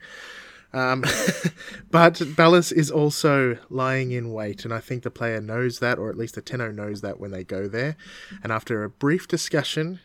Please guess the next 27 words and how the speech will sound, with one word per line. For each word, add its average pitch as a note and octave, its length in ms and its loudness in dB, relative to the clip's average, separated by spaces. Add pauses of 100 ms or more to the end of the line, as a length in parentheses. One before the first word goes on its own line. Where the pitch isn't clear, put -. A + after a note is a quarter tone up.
(120)
in A#2+ 140 -6
which A#2 260 -8 (100)
Ballas C#3 320 -2
tries C3+ 260 0
to C3 100 -8
tell B2+ 260 -2
Umbra B2 400 -4
and D3 220 -2
the D#3 80 0
Tenno C#3 440 -4
that A2 160 -8
they A2 120 -4
have A2+ 180 -8
no A2+ 160 -6
control B2+ 540 -6
over G#2+ 220 -4
him, A2+ 340 -8 (800)
uh, G#2 320 -6
in, C3 320 -6
at, - 140 -8 (120)
at B2 140 -4
which C3 200 -6
point C#3+ 300 -4 (480)
Ballas C3+ 460 0 (360)
does C3+ 420 -4 (100)
control A#2 800 -6 (420)
Umbra, B2 480 -4